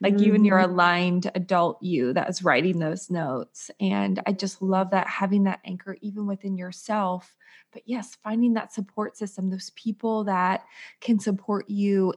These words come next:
Speaker 1: in this journey, because it is this delicate thing as you're really anchoring into the work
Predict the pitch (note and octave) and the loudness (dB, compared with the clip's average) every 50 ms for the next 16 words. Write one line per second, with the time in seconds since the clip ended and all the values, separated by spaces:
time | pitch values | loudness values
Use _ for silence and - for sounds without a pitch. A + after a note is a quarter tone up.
0 | - G#3+ G#3 G#3+ A3+ A3 A3 G#3 G3 - - - - F#3+ F#3 F#3+ G#3 G#3+ G3+ F#3 | 0 0 2 4 4 4 2 2 0 -4 -10 -8 -4 -2 0 0 2 2 2 0
1 | F3 E3+ - F#3 - - F#3+ F3 - - - _ - G#3+ A3 A3 - - F#3+ F3 | 0 -4 -8 -12 -8 -8 -8 -8 -8 -12 -12 _ -2 -2 -2 -2 -4 -8 -10 -10
2 | - _ - F3+ F3+ F#3 G3 G3 - - - - _ G#3+ G#3+ G#3+ F#3+ F3+ F#3 F3+ | -8 _ -8 -6 -4 -4 -4 -4 -6 -10 -10 -8 _ 0 0 2 2 0 0 -2
3 | F#3+ F#3+ - - - - - _ G3+ G3 F#3+ G3+ F#3 F3 F#3 G3 G3 G3 F#3+ G3 | -2 -4 -6 -12 -20 -20 -10 _ -6 -2 0 0 0 0 0 2 2 2 2 0
4 | - - F#3 F3+ F3+ - - G3 F#3+ F#3 F3+ F3 F3 - - F3+ F3+ F3 - - | -2 -4 -4 -4 -4 -4 -4 -2 -2 0 0 -2 -4 -4 -4 -4 -4 -4 -4 -6
5 | - D#3+ D3 B2 B2 B2 F#2+ C2 - - _ - - _ | -8 -6 -6 -6 -4 -2 -4 -4 -6 -8 _ -20 -20 _